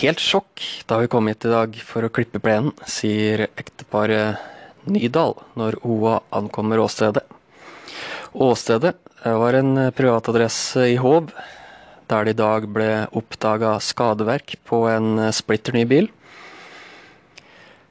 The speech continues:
Familien som bor på adressen dro mandag på ferie, og, eh, skadeverket skal da ha skjedd en gang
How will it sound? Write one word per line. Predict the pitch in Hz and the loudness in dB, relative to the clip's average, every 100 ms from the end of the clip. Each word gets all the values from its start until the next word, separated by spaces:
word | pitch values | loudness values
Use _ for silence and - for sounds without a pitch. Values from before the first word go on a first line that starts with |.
| _ | _
Familien | - 113 107 120 147 | -2 2 2 2 0
som | 135 | 0
bor | 120 117 | 0 0
på | 117 113 | 2 2
adressen | 117 110 - 156 | 0 -2 -4 -4
dro | 135 117 117 117 | 0 0 2 2
mandag | 113 107 110 117 | 2 2 0 -2
på | 120 | -2
ferie, | 113 110 156 196 _ _ _ | 0 0 -2 -6 _ _ _
og, | - 117 113 110 | -2 0 2 2
eh, | 110 110 104 - - - - - - - | 2 0 -6 -12 -20 -20 -20 -20 -20 -14
skadeverket | - - 110 107 104 107 - | -10 -2 0 2 0 -2 -6
skal | - 120 110 | -4 0 0
da | 107 107 | 2 0
ha | 107 | 0
skjedd | 107 104 104 - - - _ _ - - - - - | -2 -2 -4 -12 -14 -20 _ _ -20 -20 -18 -20 -8
en | - 131 | 0 2
gang | 113 113 | 4 2